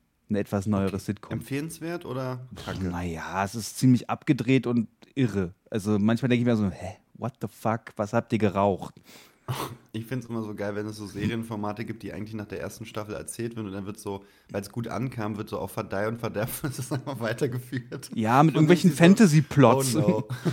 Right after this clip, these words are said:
Speaker 2: <laughs>
Speaker 1: Das
Speaker 2: Ja,
Speaker 1: ist,
Speaker 2: echt mal, ey.
Speaker 1: das ist,
Speaker 2: „Oh no.“
Speaker 1: da gibt's auch so eine, weißt du, es gibt so eine Serie, die heißt Archer. Das ist computeranimierte quasi, ähm, Agentenserie. Die ersten drei Staffeln sind irgendwie durchgehende Handlung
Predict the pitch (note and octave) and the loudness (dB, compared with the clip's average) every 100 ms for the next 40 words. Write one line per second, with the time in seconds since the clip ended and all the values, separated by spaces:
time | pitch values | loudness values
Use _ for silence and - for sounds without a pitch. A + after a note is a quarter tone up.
0 | - - - D#4 - F4 - C3+ - D3+ | 0 -2 0 0 0 -2 0 0 0 -2
1 | - A2+ - A#2 - D3 E3 D#3+ G#2+ A2 | -4 -6 -6 -4 -2 -2 0 -2 -4 -4
2 | A2 B2+ - B2 C3+ D3 E3 F3 C#3 B2 | -4 -8 -2 -2 2 4 6 6 4 -2
3 | - A#2 - - B2 D#3+ C#3+ D3 - E3 | -10 -14 -14 0 2 4 0 0 -2 4
4 | E3+ C3 D3+ F3 D3 C3 B2+ - - G#2 | 6 6 6 4 2 2 0 -2 -4 -2
5 | D3 - G#2+ F#2+ G#2 A#2+ - _ _ _ | -2 -2 -4 -4 -6 -12 -14 _ _ _
6 | _ _ - A#2+ D#3 F3+ D#3 D#3 D#3 E3+ | _ _ -6 -2 2 2 4 4 4 2
7 | D#3+ - C#3+ C#3 C#3+ D3 C3+ C3 C3 A#2+ | -2 2 6 6 4 2 4 4 4 2
8 | B2 A2+ B2+ G3+ E3 B2 C3+ D#3+ E3+ C#3+ | 0 4 4 6 4 4 4 4 2 0
9 | G#2+ E3 - F#3+ E3 B2+ D3+ - D3+ D#3+ | 0 0 2 -2 2 2 2 2 2 2
10 | D3 C#3+ D3+ C#3 D#3 - D#3+ D3 A#2+ B2 | 2 0 -2 0 0 2 0 2 2 2
11 | E3 G#3+ B3 B3 | 2 2 0 0